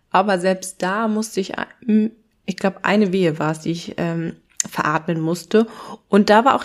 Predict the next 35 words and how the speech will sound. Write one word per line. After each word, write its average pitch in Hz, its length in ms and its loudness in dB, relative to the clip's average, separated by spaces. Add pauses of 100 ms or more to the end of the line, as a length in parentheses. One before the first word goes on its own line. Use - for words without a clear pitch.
(120)
die 226 160 0
Hebamme 170 460 2
überrascht 151 520 -2
tatsächlich, 170 560 -6
dass 165 160 -2
ich 170 140 -4
auf 170 80 -6
diesen 170 280 0
zwei 170 280 -4
Metern 180 260 -2
nochmal 165 260 -8
stoppen 190 320 -4
musste. 165 520 -2 (920)
Ja, 160 140 2 (180)
im 196 120 4
Kreissaal 226 380 4
habe 233 120 4
ich 214 60 0
mich 220 100 4
dann 202 200 4
am 175 240 4
Bett 220 200 2
festgehalten 240 720 0
im 226 160 2
Stehen 240 640 0
und 202 260 -4
die 202 220 -2
Hebamme 208 500 0
war 180 220 0
sichtlich 220 340 -8
überrascht 190 560 -4
über 180 160 2
das - 400 0
plötzliche 180 640 -4
Tempo, 277 600 0